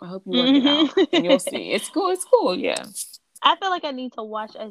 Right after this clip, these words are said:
Speaker 2: season anyway that isn't as wild and crazy opposites like this one was, you know?
Speaker 1: For sure, because the couples that they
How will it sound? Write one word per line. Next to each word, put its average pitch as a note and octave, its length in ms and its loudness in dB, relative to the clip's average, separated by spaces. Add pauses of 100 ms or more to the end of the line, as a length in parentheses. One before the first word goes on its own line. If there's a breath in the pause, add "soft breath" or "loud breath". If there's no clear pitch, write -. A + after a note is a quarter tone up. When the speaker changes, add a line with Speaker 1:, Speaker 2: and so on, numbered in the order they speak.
(140)
Speaker 2:
season G3+ 420 -12
anyway F#3 640 -8
that F3 260 -8 (400)
isn't F#3+ 380 -8 (100)
as F#3+ 280 -10
wild F3+ 480 -2
and F3+ 220 -14 (200)
crazy G3+ 460 -6
opposites F3+ 580 -6
like F#3 200 -8 (420)
this F#3+ 240 -6
one E3+ 240 -12
was, - 560 -6
you A#3+ 100 -2
know? B3 280 -4 (760 loud breath)
Speaker 1:
For F#4+ 220 2
sure, C#3 680 0 (200)
because A3 880 0
the F#3 140 -2
couples D4+ 500 -4
that C4 180 -6
they A3 220 -8